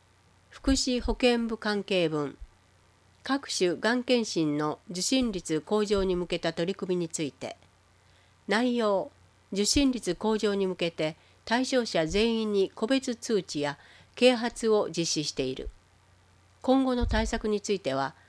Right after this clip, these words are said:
費用対効果等を考慮しながら受診を促す取り組みを研究していきたい。子ども医療費助成制度について。経済部関係分。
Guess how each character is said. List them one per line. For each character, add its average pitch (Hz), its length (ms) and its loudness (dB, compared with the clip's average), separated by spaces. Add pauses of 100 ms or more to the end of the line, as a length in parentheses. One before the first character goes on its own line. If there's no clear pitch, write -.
(280)
費 - 200 0
用 254 140 4
対 226 220 0
効 233 220 0
果 220 160 0
等 220 320 2
を 170 60 -2
考 233 160 0
慮 170 160 4
し - 160 2
な 175 100 0
が 143 140 -2
ら 139 160 -6 (340)
受 196 140 2
診 262 320 2
を 226 160 4
促 208 280 0
す 190 220 0
取 190 160 -2
り 202 80 -4
組 196 240 0
み 185 80 2
を 175 80 0
研 180 220 -2
究 165 180 -2
し 165 80 -6
て 147 120 0
い 143 80 -2
き - 100 -16
た 131 160 -4
い。 - 120 -12 (960)
子 220 140 4
ど 269 100 6
も 262 180 4
医 202 120 -2
療 226 180 4
費 151 200 -2
助 165 160 -2
成 220 200 0
制 208 240 -2
度 156 100 -4
に 139 160 -6
つ - 140 -6
い 143 80 -4
て。 - 220 -14 (2000)
経 269 200 4
済 254 260 0
部 165 140 -2
関 185 240 -4
係 160 220 0
分。 139 260 -4